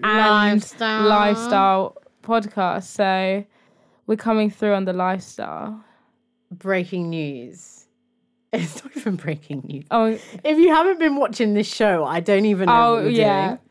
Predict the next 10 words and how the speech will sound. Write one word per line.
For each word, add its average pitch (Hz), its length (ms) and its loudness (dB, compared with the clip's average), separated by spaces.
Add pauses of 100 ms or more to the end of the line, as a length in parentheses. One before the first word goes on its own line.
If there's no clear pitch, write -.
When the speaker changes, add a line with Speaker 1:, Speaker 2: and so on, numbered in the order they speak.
(920)
Speaker 1:
I, 254 460 2
so 233 260 0 (320)
Speaker 2:
Yeah. 247 320 4 (560)
Speaker 1:
Love 247 340 2
is 220 140 2
Blind. 185 760 0 (360)
Is 220 200 0
it? 349 440 -6 (120)
Speaker 2:
<laughs> - 180 -20 (500)
Question. 311 640 -2